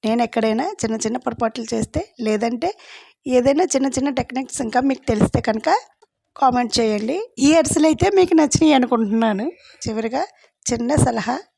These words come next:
నచ్చితే ఒక లైక్ ఇవ్వడం మర్చిపోవద్దు. మనసు బెస్ట్ పేపర్, ప్రస్తుతం ఓ న్యూస్ పేపర్. భవిష్యత్ అనేది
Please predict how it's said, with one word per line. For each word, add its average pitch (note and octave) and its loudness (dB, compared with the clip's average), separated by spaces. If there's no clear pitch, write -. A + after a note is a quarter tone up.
నచ్చితే B3+ -4
ఒక - -4
లైక్ A#3 0
ఇవ్వడం A#3+ -4
మర్చిపోవద్దు. G#3+ -4
మనసు C#4+ 4
బెస్ట్ B3+ 2
పేపర్, B3 0
ప్రస్తుతం C4 0
ఓ F#4+ 4
న్యూస్ C#4 6
పేపర్. G#3+ 0
భవిష్యత్ A#3 0
అనేది B3+ 4